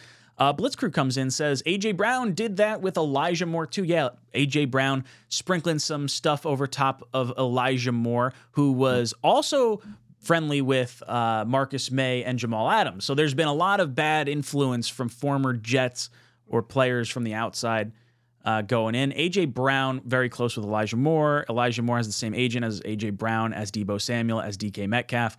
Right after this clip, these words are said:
and they were all getting paid. So I think that all was a contributing factor to the Elijah Moore stuff. Michael Carter always said the right thing up until the, the explosion on the sideline, uh,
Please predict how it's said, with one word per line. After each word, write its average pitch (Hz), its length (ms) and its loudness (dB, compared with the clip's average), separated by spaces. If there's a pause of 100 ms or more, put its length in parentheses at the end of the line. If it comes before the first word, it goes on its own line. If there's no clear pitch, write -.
(320)
and 117 180 0
they 127 100 4
were 120 120 0
all 117 200 2
getting 110 240 0
paid. 117 280 0
So 117 80 -4
I 110 60 -4
think 120 200 -4
that 120 180 -2
all 107 340 -4
was 117 160 -8
a - 20 -8
contributing 113 460 -6
factor 110 400 -6
to 101 160 -10
the 95 320 -8 (160)
Elijah 104 360 -6
Moore 101 200 -6
stuff. 131 340 -2 (400)
Michael 214 320 0
Carter 135 600 0 (260)
always 147 340 2
said 127 280 0
the 123 80 0
right 113 260 -2
thing 120 300 -4
up 143 180 2
until 156 360 0
the, 120 200 0 (120)
the 123 100 0
explosion 123 500 -2
on 113 100 -4
the 104 80 -6
sideline, 107 680 -2 (600)
uh, 98 460 -2